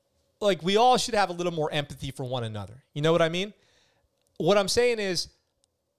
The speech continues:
I'd like to see everyone out there live up, sh-, like, live up to what you're saying, right? I, I, I like, I'd like to see everyone live up to what they're saying,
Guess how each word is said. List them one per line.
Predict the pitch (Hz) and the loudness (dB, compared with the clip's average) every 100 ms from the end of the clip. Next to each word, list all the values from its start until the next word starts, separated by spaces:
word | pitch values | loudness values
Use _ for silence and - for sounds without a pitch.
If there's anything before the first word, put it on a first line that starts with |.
| - | -4
I'd | 180 190 175 | -2 -2 0
like | 202 247 - | -2 -2 -6
to | 147 | -4
see | - 208 190 180 | -4 -4 -4 0
everyone | 180 214 214 208 202 | 0 0 -6 -4 -2
out | 170 160 | -2 -2
there | 156 139 151 185 _ _ _ _ _ | -2 0 0 -4 _ _ _ _ _
live | 143 180 180 | -2 0 2
up, | 196 - _ _ _ | 0 -4 _ _ _
sh-, | - - 233 - - | -6 -4 -4 -8 -6
like, | 175 - _ - | -6 -6 _ -20
live | 170 233 240 | -2 0 2
up | 220 | 0
to | 196 | -2
what | 190 | -4
you're | 156 | -2
saying, | - 127 101 | -4 -4 -8
right? | 107 131 - _ _ _ 185 | -10 -12 -12 _ _ _ -2
I, | 220 | 0
I, | 214 180 - 190 | 0 -2 -2 -2
I | |
like, | 185 233 233 | 2 0 0
I'd | 185 | -2
like | 226 247 | -2 -4
to | |
see | - 214 | -4 -2
everyone | 214 208 196 | -2 -2 -4
live | 180 185 | 0 0
up | 180 | 0
to | 190 | -4
what | 185 | -4
they're | 180 | -4
saying, | 185 180 | -2 -4